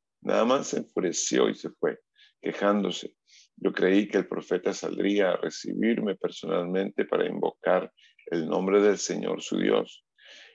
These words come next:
y que con un movimiento de la mano me sanaría de la lepra. ¿Acaso los ríos de Damasco,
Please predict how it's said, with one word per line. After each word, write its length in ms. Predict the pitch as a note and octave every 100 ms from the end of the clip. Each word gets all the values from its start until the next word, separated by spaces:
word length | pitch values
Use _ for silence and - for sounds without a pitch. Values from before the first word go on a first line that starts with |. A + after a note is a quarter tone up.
| _
y 100 | -
que 120 | -
con 180 | - F2+
un 160 | F#2+ G2+
movimiento 640 | G#2+ G#2 F#2 G2 G2+ -
de 80 | G2
la 80 | F2
mano 240 | F2 F#2+
me 120 | F#2+ -
sanaría 580 | - - - G2 G2+
de 120 | F#2+ -
la 100 | -
lepra. 260 | - - _ _ _ _ _ _ _ _ _
¿Acaso 480 | - - E2+ F2+ A2
los 200 | G2 F2+
ríos 280 | F2 F#2 G2
de 120 | E2
Damasco, 600 | D#2+ - F#2 F#2+ - -